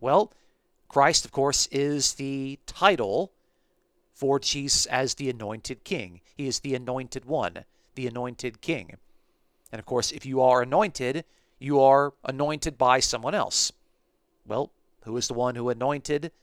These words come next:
Christ? Well, presumably the Father, and presumably by the Father sending his Spirit. Not much more can be said about Christ in this particular passage, other than the fact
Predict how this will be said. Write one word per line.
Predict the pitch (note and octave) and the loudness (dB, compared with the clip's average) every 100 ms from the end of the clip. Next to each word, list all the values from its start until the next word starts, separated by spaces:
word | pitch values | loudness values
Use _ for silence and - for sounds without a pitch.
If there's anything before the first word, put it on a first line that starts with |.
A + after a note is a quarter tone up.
| _ _ _ _ _ _ | _ _ _ _ _ _
Christ? | - C3+ D#3 G#3+ - | 0 4 4 2 -2
Well, | A#2 D3+ - - | 0 -2 -2 -10
presumably | - E3+ A#2 A#2+ | -2 -2 0 -2
the | - | 0
Father, | - D#3 G#2 A2+ D#3+ _ _ _ _ _ | 6 6 6 0 -6 _ _ _ _ _
and | C3+ C3+ C3+ - | -6 -6 -6 -8
presumably | A#2+ C3 B2 | -6 -4 -4
by | A#2 A2 | 0 0
the | A#2 | 0
Father | - G2 G2+ F#2+ G2+ - _ - | -2 -2 0 -2 -4 -10 _ -8
sending | - A2 F#2 G2 G2 - | -8 -8 -12 -16 -16 -16
his | F#2 F2+ - | -12 -8 -6
Spirit. | - G3+ B2 - - _ _ _ _ _ _ _ _ - | 0 0 0 -4 -20 _ _ _ _ _ _ _ _ -6
Not | C#3+ | -2
much | C#3+ - | -2 -2
more | C#3+ C3+ | 0 0
can | C#3+ | -2
be | B2+ | -4
said | A#2 E3 C#3+ | 0 2 2
about | B2 B2 | 2 0
Christ | - A2 A2+ - - _ _ | 0 0 0 -4 -10 _ _
in | E3+ | -4
this | B3+ - | 0 0
particular | - C3 B2+ G#2+ | -2 -6 -6 -4
passage, | A2+ G#2 - B2 - | -2 0 -2 -6 2
other | E3 E3 D#3+ | 4 4 0
than | D3 | -2
the | C#3+ | -4
fact | - B2+ B2+ | 2 2 2